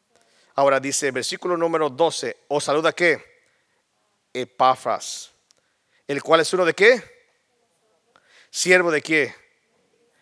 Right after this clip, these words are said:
Siempre rogando encarecidamente", ¿por quién?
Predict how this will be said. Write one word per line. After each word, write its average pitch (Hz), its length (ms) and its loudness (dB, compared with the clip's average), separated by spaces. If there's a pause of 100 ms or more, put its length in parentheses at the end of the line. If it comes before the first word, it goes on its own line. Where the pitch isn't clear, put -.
(300)
Siempre 185 460 0
rogando 165 600 4
encarecidamente", 151 840 -2
¿por 143 160 -6
quién? 196 340 0